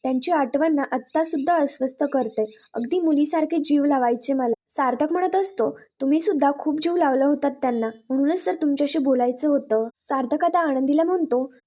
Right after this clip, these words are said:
"उद्या त्यांचं श्राद्ध घालायचं होतं आणि मला असं वाटतंय की आपण जोडीने त्यांचं श्राद्ध घालावं." तर मग आनंदी आता लगेच आश्चर्याने सार्थककडे पाहायला लागते आणि या गोष्टीवरती विचार करू लागते. सार्थक म्हणतो, "मी हे माझ्यासाठी नाही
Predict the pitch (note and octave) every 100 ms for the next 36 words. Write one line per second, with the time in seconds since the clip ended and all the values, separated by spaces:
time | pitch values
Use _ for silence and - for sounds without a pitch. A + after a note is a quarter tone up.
0 | - C4 C#4 D#4+ D#4+ F#4 F#4 C#4+ A#3+ D4+
1 | E4 C#4+ C4 D#4+ D#4 D4+ A#3 A3 - -
2 | _ A#3+ C#4 C4 C#4 C#4+ F4 E4+ C#4+ B3+
3 | B3+ C#4+ D#4 D#4+ C#4+ C4+ C#4 D#4+ D4 C#4
4 | D#4 D4+ A#3 A#3+ C#4+ C#4 A#3 G#3 G#3 -
5 | _ C4+ C#4+ C#4 C4 C4+ D#4+ F4 E4+ F4+
6 | - - - D#4 C#4+ B3 C#4+ C#4+ A#3 C4+
7 | C4 D#4 E4+ D4 B3+ C#4+ D#4 D#4 A#3 A#3
8 | - - B3 D4 C#4 C#4 B3+ - E4+ D#4
9 | - B3+ B3+ C4+ C#4 D4 C#4 C#4+ A#3 -
10 | G#3+ G3 _ _ _ - D#4 C4+ - E4
11 | F#4+ F4 C#4+ D4+ F4 F#4 C#4 B3+ D4 E4+
12 | E4 E4+